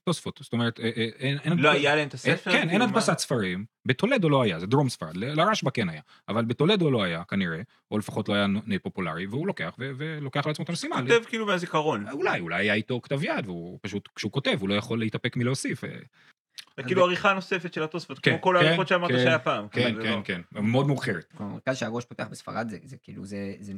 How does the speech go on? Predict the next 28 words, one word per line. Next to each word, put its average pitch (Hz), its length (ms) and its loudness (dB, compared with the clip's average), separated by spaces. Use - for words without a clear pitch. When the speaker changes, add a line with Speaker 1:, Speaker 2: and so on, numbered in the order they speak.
Speaker 3:
מהווה 101 220 -8
איזה 98 220 -8
חיבור, 110 460 -8
כאילו, 143 200 -8
בין 110 120 -6
שני - 160 -10
הצדדים, 104 360 -8
הוא, 95 260 -6
זה, - 100 -18
זה 104 160 -6
מפתח 117 380 -4
מפעל 117 220 -6
אשכנזי 113 340 -6
או 160 40 -2
מפעל - 320 -2
ספרדי? 107 420 -8
Speaker 1:
אני 170 320 0
לא 175 80 6
יודע 147 160 2
להגיד 113 200 -2
על 107 60 -2
זה 98 80 -4
מספיק, 131 360 -4
אני 135 100 -2
חושב 120 320 -6
שמתווכחים 110 720 -2
על 85 80 -4
זה. 80 100 -12